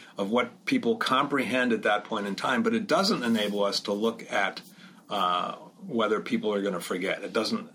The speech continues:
enable us to look at remembering. So measuring at the end of learning is good, but it's not good enough because we know that we want people to remember as well. Um, another mistake that we make is we use learner surveys and then we say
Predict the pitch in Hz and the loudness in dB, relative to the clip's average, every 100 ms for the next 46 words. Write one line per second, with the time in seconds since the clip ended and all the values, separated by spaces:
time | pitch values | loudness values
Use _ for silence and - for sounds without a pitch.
0 | - 110 98 101 95 - 98 101 - 95 | -2 0 0 0 -2 -2 -4 -2 -4 -4
1 | 98 131 104 85 - - 107 - - - | 0 2 2 -2 -2 -2 0 -2 -4 -14
2 | - 123 131 135 139 123 127 139 165 156 | -2 0 2 2 2 2 4 4 4 4
3 | 151 160 165 156 - - 110 104 - 135 | 4 4 2 0 -4 -2 0 0 0 2
4 | 185 135 120 104 120 117 139 151 110 95 | 4 4 0 2 2 2 2 2 2 0
5 | - 101 104 101 98 110 139 107 101 95 | -2 -6 -4 -2 0 2 4 2 2 0
6 | 95 87 98 90 90 - 90 87 90 87 | 0 -2 -4 -4 -4 -2 -2 -2 -2 -2
7 | 85 78 - 92 92 104 90 73 - 107 | -4 -6 -4 -4 -2 0 0 -4 -2 0
8 | 101 104 113 139 143 135 - 139 143 143 | 0 2 2 4 2 2 0 2 0 0
9 | 131 127 127 131 117 - 120 110 107 98 | 2 2 2 0 -2 -4 2 2 2 -2
10 | - 117 110 110 131 131 120 110 - - | 0 2 4 4 4 4 2 0 -4 -2
11 | 113 131 139 120 - 127 120 117 113 107 | 2 4 4 4 4 4 4 4 4 2
12 | - - - - - 113 110 110 107 - | 0 -2 -12 -20 -6 0 2 2 2 4
13 | 147 147 127 107 104 104 | 4 4 4 4 2 -2